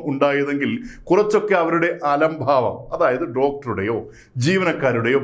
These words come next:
ഭാഗത്തു നിന്ന് ഉണ്ടായി എന്ന് നമുക്ക് വിശ്വസിക്കാം. അതിന് പരിഹാരം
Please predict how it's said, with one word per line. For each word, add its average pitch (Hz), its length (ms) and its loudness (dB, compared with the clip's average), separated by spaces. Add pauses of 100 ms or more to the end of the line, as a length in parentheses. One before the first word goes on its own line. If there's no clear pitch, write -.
ഭാഗത്തു 165 520 0
നിന്ന് 143 200 0 (360)
ഉണ്ടായി 214 500 2
എന്ന് 170 160 -2
നമുക്ക് 147 260 -2 (160)
വിശ്വസിക്കാം. 104 580 -2 (760)
അതിന് 233 200 2 (140)
പരിഹാരം 151 480 2